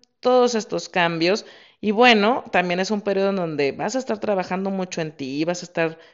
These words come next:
chiqueándote y vas a estar viendo a qué das atención, a qué das energía, y que todo este cambio también te empiece a alinear con gente que viene con tu misma visión y tu mismo propósito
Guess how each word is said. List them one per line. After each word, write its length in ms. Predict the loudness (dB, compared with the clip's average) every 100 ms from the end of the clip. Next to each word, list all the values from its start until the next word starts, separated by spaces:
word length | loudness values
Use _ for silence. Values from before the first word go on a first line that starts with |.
| _
chiqueándote 1040 | -10 -6 0 0 2 2 0 2 0 -2 -20 _ _
y 120 | 2
vas 200 | 2 2
a 60 | -2
estar 280 | 2 2
viendo 240 | 4 2 0
a 80 | 0
qué 120 | 0
das 180 | 0 -2
atención, 720 | -4 -4 -4 -4 -2 0 -2
a 60 |
qué 120 | -2
das 180 | -2 -2
energía, 720 | -4 -4 -6 -6 -2 2 0 -2 -18 -20 _
y 80 | -10
que 160 | -2 -2
todo 420 | 2 2 4 4
este 360 | 2 2 -2
cambio 380 | 2 0 2 -2
también 300 | -2 -4 -4
te 120 | -4
empiece 320 | -4 -4 -4 -4
a 20 |
alinear 400 | -4 -2 -4 -4
con 220 | -8 -10
gente 480 | -4 -4 -4 -6 -8
que 180 | -6 -4
viene 320 | -4 -4 -4
con 200 | -6 -6
tu 140 | -6
misma 380 | -2 -2 -2 -2
visión 340 | -4 -4 -6
y 60 | -6
tu 140 | -4
mismo 320 | -4 -4 -4 0
propósito 840 | -2 0 -2 -2 -4 0 2 2